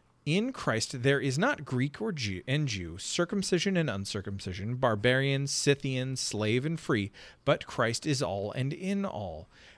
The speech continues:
Therefore, as God's chosen ones, holy and dearly loved, put on compassion, kindness, humility, gentleness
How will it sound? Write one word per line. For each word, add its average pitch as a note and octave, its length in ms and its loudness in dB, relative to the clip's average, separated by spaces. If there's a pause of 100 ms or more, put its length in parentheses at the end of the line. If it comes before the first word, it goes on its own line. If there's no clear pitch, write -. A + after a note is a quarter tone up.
Therefore, A2+ 960 0 (340)
as D3+ 260 -2
God's E3 380 -2
chosen D#3 680 0
ones, E2+ 360 -10
holy G#3 600 2
and A#2 380 -6
dearly G3+ 460 4
loved, F2+ 500 -2 (760)
put G#3+ 400 4
on F#2 300 -8 (280)
compassion, B2+ 840 -4 (220)
kindness, B2+ 840 -4
humility, F#2+ 880 -2 (140)
gentleness G#2 880 -8